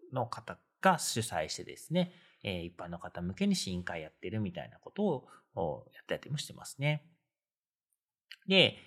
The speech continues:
えー、まあ、その試飲会っていうものなんですけども、ちょっと行ったことない方はイメージできないかなと思うんですけれども、まあ、大小規模はいろいろあるんですけど、まあ、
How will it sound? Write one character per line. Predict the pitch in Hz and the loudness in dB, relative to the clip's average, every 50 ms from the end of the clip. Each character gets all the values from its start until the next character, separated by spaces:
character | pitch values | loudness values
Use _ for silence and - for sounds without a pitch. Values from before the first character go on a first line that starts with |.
| - _ _ | -20 _ _
え | 156 143 139 | 4 4 6
ー、 | 151 | 8
ま | 185 190 | 8 8
あ、 | 175 | 8
そ | 175 185 | 8 4
の | 170 | 4
試 | 151 - - 196 196 196 | 4 2 2 2 2 2
飲 | 202 202 190 | 2 0 2
会 | - 202 190 196 190 185 - | 6 8 8 8 8 4 -4
っ | - | -2
て | - 139 | 0 4
い | 135 | 4
う | 127 110 | 4 4
も | 107 110 | 4 2
の | 110 110 104 | 2 2 0
な | 90 78 | 0 -2
ん | 78 78 | -4 -6
で | 80 | -8
す | - - | -10 -10
け | - 90 | -8 -6
ど | 92 104 | -4 0
も、 | 135 165 151 123 110 139 | 0 2 2 2 0 0
ち | 147 - | -2 -4
ょ | 214 | -2
っ | |
と | - - - - | 0 0 0 0
行 | 127 127 | -2 0
っ | |
た | - 208 | 2 4
こ | - 220 | 4 6
と | 202 180 | 4 6
な | 143 120 107 | 6 6 4
い | 104 | 4
方 | - 95 - - 82 | 2 -2 -4 -4 -6
は | 85 87 | -4 -2
イ | 92 | 0
メ | 107 110 | 0 0
ー | 104 | 0
ジ | 90 82 - | -2 -6 -10
で | - | -12
き | - - 101 | -10 -6 -4
な | 92 85 | -4 -4
い | |
か | - 85 82 | -4 -6 -6
な | 82 82 | -6 -8
と | - - 80 | -8 -10 -12
思 | 78 80 | -12 -12
う | |
ん | 78 | -12
で | 80 82 | -12 -14
す | - | -14
け | - - | -14 -16
れ | - - | -16 -10
ど | 95 | -2
も、 | 135 165 175 147 117 - - - - - _ | 2 4 4 4 2 0 -6 -16 -20 -10 _
ま | - 151 | 2 4
あ、 | 135 127 | 4 6
大 | - 185 202 190 | 8 8 8 8
小 | 175 - 123 101 92 | 6 6 4 4 2
規 | - - - | 0 -4 -6
模 | 131 110 85 | -4 -2 -2
は | 78 73 | -4 -2
い | 85 | -2
ろ | 92 92 | -4 -2
い | |
ろ | 92 95 98 | 0 0 2
あ | 107 | 2
る | 104 92 | 2 0
ん | 82 | -2
で | 76 80 | -4 -8
す | - - | -10 -10
け | - 120 | -10 -6
ど、 | 123 165 151 139 | -2 0 0 0
ま | 131 120 98 87 - - | 0 0 0 0 -2 -8
あ、 | - | -12